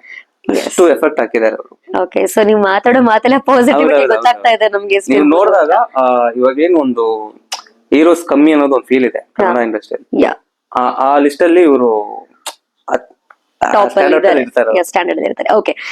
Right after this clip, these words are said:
Speaker 1: So, actually ಮೇಡಮ್ ಏನಂದ್ರೆ ನಿಮ್ಗೆ ಮೊದಲನೇ ಸಿನಿಮಾಗೆ ಇಷ್ಟು ಚಾಲೆಂಜಿಂಗ್ ರೋಲ್ ಸಿಕ್ಕಿರೋದು, it's really amazing actually. ಆ, ತುಂಬಾ ನಾರ್ಮಲ್ ಆಗಿ ಹೀರೋಯಿನ್ ಅಂತ ಅಂದ್ರೆ ಹೀರೋಗೆ ಒಂದ್ ಸಪೋರ್ಟಿವ್ ಕ್ಯಾರೆಕ್ಟರ್ ಬೇಕನ್ನೋ ತರಾನೇ ಇರುತ್ತೆ almost. ಅದ್ರಲ್ಲಿ ಚಾಲೆಂಜಿಂಗ್ ರೋಲ್ ಮಾಡೋದು it's really ನಾವು ಅಪ್ರಿಶಿಯೇಟ್ ಮಾಡ್ಬೇಕು ಅಂತ.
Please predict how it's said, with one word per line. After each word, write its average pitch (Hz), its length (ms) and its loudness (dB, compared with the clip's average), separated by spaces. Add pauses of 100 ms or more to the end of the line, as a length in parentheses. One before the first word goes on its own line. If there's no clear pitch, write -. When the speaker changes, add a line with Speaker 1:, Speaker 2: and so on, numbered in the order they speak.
(140)
Speaker 1:
So, 226 160 0
actually 294 300 2
ಮೇಡಮ್ 226 220 2
ಏನಂದ್ರೆ 196 360 0
ನಿಮ್ಗೆ 190 220 -6
ಮೊದಲನೇ 202 440 0
ಸಿನಿಮಾಗೆ 254 440 2
ಇಷ್ಟು - 340 -4
ಚಾಲೆಂಜಿಂಗ್ 226 580 0
ರೋಲ್ 196 180 2
ಸಿಕ್ಕಿರೋದು, 196 580 2
it's 240 140 -4
really 208 260 4
amazing 175 520 0
actually. 156 480 -2 (380)
ಆ, 185 180 0
ತುಂಬಾ 226 300 2
ನಾರ್ಮಲ್ 208 380 0
ಆಗಿ 233 120 0
ಹೀರೋಯಿನ್ 233 380 2
ಅಂತ 202 240 -4
ಅಂದ್ರೆ 285 300 0 (340)
ಹೀರೋಗೆ 302 440 2
ಒಂದ್ 285 140 2
ಸಪೋರ್ಟಿವ್ 254 420 0
ಕ್ಯಾರೆಕ್ಟರ್ 208 380 0
ಬೇಕನ್ನೋ 202 360 0
ತರಾನೇ 196 340 0
ಇರುತ್ತೆ 196 320 2
almost. 180 560 0
ಅದ್ರಲ್ಲಿ 247 680 0
ಚಾಲೆಂಜಿಂಗ್ 311 640 4
ರೋಲ್ 285 220 2
ಮಾಡೋದು 247 380 2
it's 311 200 -2
really 277 500 4
ನಾವು 269 120 2
ಅಪ್ರಿಶಿಯೇಟ್ 226 520 -2
ಮಾಡ್ಬೇಕು 180 480 0
ಅಂತ. 160 200 -4